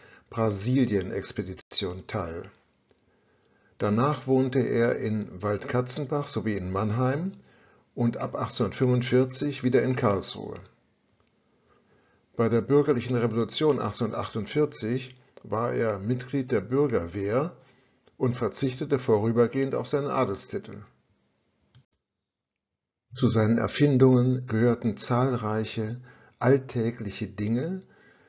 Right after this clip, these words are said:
die er theoretisch andachte, die meisten wurden praktisch nicht ausgeführt.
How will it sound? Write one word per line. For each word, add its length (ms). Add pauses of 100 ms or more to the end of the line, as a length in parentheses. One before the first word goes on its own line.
(240)
die 140
er 120
theoretisch 720
andachte, 920 (200)
die 100
meisten 640
wurden 320
praktisch 540
nicht 260
ausgeführt. 880